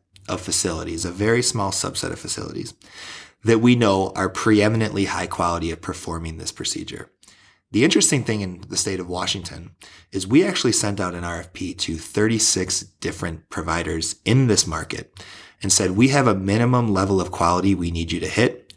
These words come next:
and a price point we need you to hit in return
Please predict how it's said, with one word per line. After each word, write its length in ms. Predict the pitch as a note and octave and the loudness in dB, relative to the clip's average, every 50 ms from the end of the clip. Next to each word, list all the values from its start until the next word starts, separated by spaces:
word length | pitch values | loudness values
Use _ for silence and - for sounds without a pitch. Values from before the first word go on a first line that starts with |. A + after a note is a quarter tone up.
| _ _ | _ _
and 160 | - G2+ A2 | -2 0 2
a 60 | A#2 A#2 | 2 0
price 360 | A#2 - - - D#3 D#3 - | 0 -2 0 2 2 2 0
point 280 | - - G2 E2+ E2 | -2 -4 -4 -4 -2
we 100 | E2+ F2 | -4 -4
need 220 | F2 E2+ E2+ E2 F2 | -4 -2 -2 -2 -4
you 60 | E2 | -4
to 60 | E2+ | -4
hit 300 | D#2+ F2+ F2 E2+ E2+ - _ - - - _ _ - | -4 -4 -6 -6 -8 -12 _ -20 -20 -20 _ _ -2
in 160 | G2+ G2+ G#2+ | 0 2 4
return 580 | G#2+ G#2 - - - A#2+ G#2 F#2 F2+ F#2 F2+ | 4 4 4 2 2 2 2 2 0 -4 -8